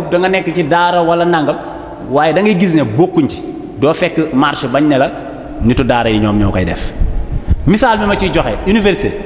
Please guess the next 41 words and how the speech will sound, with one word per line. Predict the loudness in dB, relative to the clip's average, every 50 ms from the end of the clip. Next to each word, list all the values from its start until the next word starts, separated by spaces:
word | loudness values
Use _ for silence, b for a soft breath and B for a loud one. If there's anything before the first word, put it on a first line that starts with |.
| -10 -10 -12 -12 -12 -12 -14 -14 -12 -6 -2
xam | 2 2
naa | 2 4 2
am | 2 2
na | 4
ñu | 4 4
ma | 2 2
fi | 2 0
nekkaloon | 0 0 0 0 0 2 2 0
ak | 0 0
université, | 2 2 2 2 0 -2 -4 -8 -12 -12 -14 -14 -14 -14 -14 -14 B B B B B B
su | -10 -4 0 2 2 4 2 2 -2 -4 -4 -2 0
grève | 2 2 2 2 2 2
masaana | 0 0 2 0 0 0 0 0
am, | 0 -2 -4 -6 -10 -12 -14 -14 -14 -14 -14 -14 -14 -12 -4
doo | 2 2 2 4
ci | 2 0
gis | 0 -2 -2 2
mukk | 2 2 2 2 0 -2
koo | 0 0 0
xam | 0 0 -2 -2 -2
ne | -4 -6 -8 -12 -14 -16 -16 -16 -16 -18 -18 -16 -8 -2
dafa | -2 0 0
bokk | 2 0 0 -2 0
ci | 0 0
daayira | 0 2 2 2 2 2 2 0 -2 -4 -8 -10 -10 -12 -12 -12 -14 -14 -14 -14 -14 -14 -16 -16 -16 -16 -16 -16 -16 -16 -16 -16 -16 -12 -6 0
boo | 2 2 2 2
xam | 2 0 2
ne | 2 2
day | 2 2 2
tuddoo | 2 0 2 2 2 2
sëriñ | 2 2 0 0 0
bi, | -2 -4 -6 -8 -10 -10 -10 -10 -8
Sëriñ | -2 0 0 2 2
Tuubaa, | 2 0 0 0 -2 -4 -2 -2 0 0 0 0
doo | 2 2 2
ko | 2 0
ci | 0 0
gis. | -2 -4 -6 -8 -10 -10 -6 -6 -6 -2 -2 -2 -2 0 -2 B B B B B B -8 -10 -6 0 2
Yeggoon | 4 4 4 4 2 2 2
na | 2 0 0
ci | -2